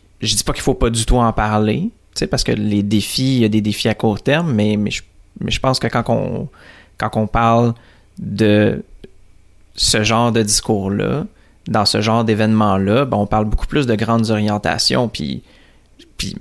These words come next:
malheureusement, ben, tu sais, je veux dire, le P Q a pas vraiment sa place dans les très grandes orientations du gouvernement en ce moment. Fait que, euh,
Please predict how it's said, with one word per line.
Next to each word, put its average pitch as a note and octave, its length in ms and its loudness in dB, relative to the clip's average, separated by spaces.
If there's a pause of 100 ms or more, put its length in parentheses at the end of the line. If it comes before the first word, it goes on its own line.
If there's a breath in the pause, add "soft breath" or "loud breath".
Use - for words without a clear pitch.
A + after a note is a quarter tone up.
malheureusement, G#2+ 880 0
ben, F2+ 300 -2
tu E2+ 100 -6
sais, - 180 -6
je - 60 -10
veux - 60 -8
dire, - 140 -4
le - 100 -2
P - 180 -2
Q C#3+ 240 -2
a G#2+ 120 4
pas B2+ 120 -2
vraiment A2+ 300 0
sa - 160 -2
place B2 240 0
dans A2 120 0
les G#2 200 -4 (240)
très - 240 -2
grandes A2+ 400 2
orientations G#2 640 0
du A#2 140 -2
gouvernement G#2+ 460 0
en G#2+ 80 -2
ce - 100 -6
moment. A2+ 320 0
Fait - 120 -8
que, - 60 -20 (600 loud breath)
euh, - 20 -4